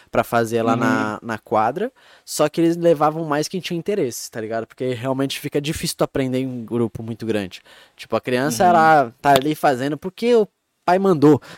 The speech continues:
Speaker 1: tá ligado?
Speaker 2: Sim,
Speaker 1: Então,
Speaker 2: sim.
Speaker 1: tipo,
Speaker 2: Porque
Speaker 1: ela
Speaker 2: é tênis, porque é tênis,
Speaker 1: É,
Speaker 2: cara.
Speaker 1: tá ligado?
Speaker 2: <laughs> Dificilmente o cara vai fazer porque ele ama
Speaker 1: É,
Speaker 2: tênis.
Speaker 1: tá ligado?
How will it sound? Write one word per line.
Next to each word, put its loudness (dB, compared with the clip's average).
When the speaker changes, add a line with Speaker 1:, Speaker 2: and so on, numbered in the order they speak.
Speaker 1:
tá 0
ligado? 0
Speaker 2:
Sim, -6
Speaker 1:
Então, -2
Speaker 2:
sim. -2
Speaker 1:
tipo, -6
Speaker 2:
Porque 2
Speaker 1:
ela 6
Speaker 2:
é 4
tênis, -2
porque 2
é 0
tênis, -4
Speaker 1:
É, -2
Speaker 2:
cara. -2
Speaker 1:
tá 0
ligado? 2
Speaker 2:
<laughs> 4
Dificilmente 4
o 0
cara 8
vai 4
fazer 4
porque -2
ele 0
ama 2
Speaker 1:
É, 6
Speaker 2:
tênis. -2
Speaker 1:
tá -8
ligado? -4